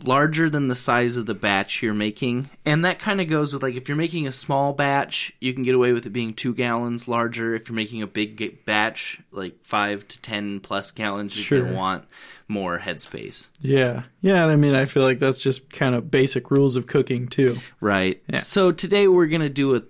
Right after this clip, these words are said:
Speaker 1: like, a three gallon batch, and so, uh, you're gonna want at minimum,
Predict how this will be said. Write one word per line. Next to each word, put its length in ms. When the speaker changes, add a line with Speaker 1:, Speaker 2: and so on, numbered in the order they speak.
Speaker 1:
like, 180
a 220
three 360
gallon 500
batch, 560
and 240
so, 600
uh, 320
you're 180
gonna 180
want 400
at 140
minimum, 580